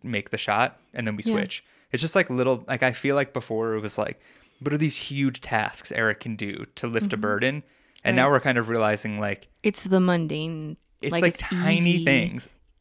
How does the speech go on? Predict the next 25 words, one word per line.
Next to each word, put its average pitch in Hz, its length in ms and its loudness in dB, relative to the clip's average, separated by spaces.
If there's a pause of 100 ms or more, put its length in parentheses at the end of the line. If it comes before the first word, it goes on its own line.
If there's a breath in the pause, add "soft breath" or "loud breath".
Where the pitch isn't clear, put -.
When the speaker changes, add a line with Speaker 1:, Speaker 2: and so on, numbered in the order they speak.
Speaker 1:
Just, - 140 0
like, 135 160 0
being 143 260 2
your 139 120 2
assistant 135 460 -2
<laughs> - 80 -4
sometimes. 190 800 4
Speaker 2:
<laughs> - 680 -10
Speaker 1:
And 139 140 6
it's, 139 120 0
like, 135 260 2 (140)
it's - 100 -10
great. 190 300 2 (140)
A-, - 120 -8 (120)
and 156 200 4
we're 185 100 6
doing 151 220 0
it 123 120 -6
together, 104 420 -6 (260)
which 196 220 0
just 254 180 4
Speaker 2:
Mm-hmm. 320 240 -4
Speaker 1:
feels 104 540 -2
nice. - 360 -8 (760 loud breath)
Speaker 2:
Yeah, 254 300 6